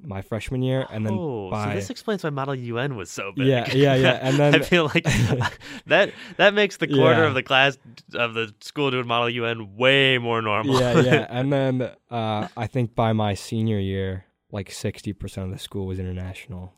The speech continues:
Speaker 2: Wow.
Speaker 1: which was actually pretty crazy. Um, but yeah, I mean, it was really, like, we had, I think my freshman year, we had, like, the most, despite it being a lower percentage, we had a greater diversity of countries represented at our school.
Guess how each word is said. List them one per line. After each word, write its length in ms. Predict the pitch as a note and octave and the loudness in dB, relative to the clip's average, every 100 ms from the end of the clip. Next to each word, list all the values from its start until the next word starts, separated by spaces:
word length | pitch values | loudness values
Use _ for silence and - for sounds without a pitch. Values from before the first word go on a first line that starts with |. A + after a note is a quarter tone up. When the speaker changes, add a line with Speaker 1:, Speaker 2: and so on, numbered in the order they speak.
| _ _ - | _ _ -14
Speaker 2:
Wow. 220 | A#2+ A2+ | -12 -10
Speaker 1:
which 180 | G2 - | -10 -10
was 320 | F#2+ - - - | -12 -14 -18 -12
actually 360 | G2+ F#2 F2+ - _ _ | -10 -10 -14 -18 _ _
pretty 160 | - G2 | -10 -10
crazy. 500 | - G2+ G2 F#2 F#2+ _ _ _ _ _ | -10 -10 -10 -10 -14 _ _ _ _ _
Um, 460 | A2+ F#2+ F#2 F#2 F2+ _ _ _ _ _ _ _ _ _ | -12 -12 -12 -16 -20 _ _ _ _ _ _ _ _ _
but 100 | G2+ | -4
yeah, 180 | A#2+ G#2+ | -2 -2
I 60 | |
mean, 140 | A2+ B2+ | -2 -2
it 60 | |
was 160 | C#3 C3 | -2 0
really, 140 | C3+ B2+ | 0 -2
like, 140 | A2+ | -2
we 80 | B2+ | -2
had, 160 | A#2+ - _ _ _ _ - | -4 -6 _ _ _ _ -16
I 60 | |
think 180 | A2 C3+ | -6 -4
my 120 | A#2+ | -4
freshman 460 | G#2+ - A2+ - B2+ | -6 -8 -10 -6 -2
year, 160 | B2 A#2 | -2 -2
we 80 | |
had, 200 | G#2 A2+ | -2 -4
like, 220 | G#2+ G2+ - | -6 -8 -6
the 80 | |
most, 640 | G2 G2 G2+ G#2+ - - _ _ _ | -6 -4 -4 -4 -8 -20 _ _ _
despite 440 | A2 - - A2+ A2+ | -14 -10 -6 -6 -8
it 120 | G#2 | -6
being 180 | A2+ G#2+ | -4 -4
a 40 | |
lower 260 | G2+ G#2 G#2 | -4 -6 -6
percentage, 540 | A2 - G#2 G#2+ G2 | -8 -8 -6 -6 -6
we 60 | G2+ | -8
had 100 | G2 | -8
a 40 | |
greater 300 | F#2+ G#2+ G#2 | -10 -10 -8
diversity 800 | G2 G2 F#2+ G2 F#2+ G#2+ G#2 G2+ - _ _ _ _ _ | -8 -8 -8 -10 -8 -6 -6 -6 -12 _ _ _ _ _
of 420 | G#2 G2+ F#2+ - | -10 -10 -10 -16
countries 540 | - G#2 - A#2 A2+ G#2+ | -10 -10 -6 -4 -4 -4
represented 500 | G#2+ A2 G#2+ A2+ A2+ | -6 -4 -4 -2 -4
at 0 | |
our 140 | A2 | -6
school. 440 | - - A2+ A2 | -8 -6 -4 -6